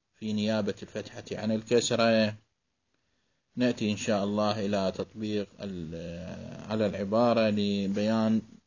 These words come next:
آه، ما جاء في، آه، الكتاب،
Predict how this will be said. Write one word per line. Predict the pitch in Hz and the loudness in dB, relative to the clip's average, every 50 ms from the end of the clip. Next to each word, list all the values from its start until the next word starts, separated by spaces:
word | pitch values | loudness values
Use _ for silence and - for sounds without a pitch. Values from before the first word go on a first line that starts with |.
| _ _ | _ _
آه، | 147 107 101 98 92 92 90 80 87 82 67 64 62 50 50 - | -12 -10 -8 -6 -6 -6 -6 -6 -6 -8 -8 -10 -12 -12 -10 -6
ما | 90 107 107 107 107 | -4 -4 -2 -2 -2
جاء | 104 107 110 107 101 90 101 | 0 0 0 0 0 0 -2
في، | - - - 107 101 98 87 | -4 -4 -6 -4 -4 -4 -6
آه، | - 67 80 87 98 101 - - - - | -8 -10 -12 -12 -14 -16 -18 -20 -14 -12
الكتاب، | - 104 - - - - - 117 117 127 139 143 147 147 | -12 -12 -12 -16 -20 -8 0 4 8 8 10 10 8 6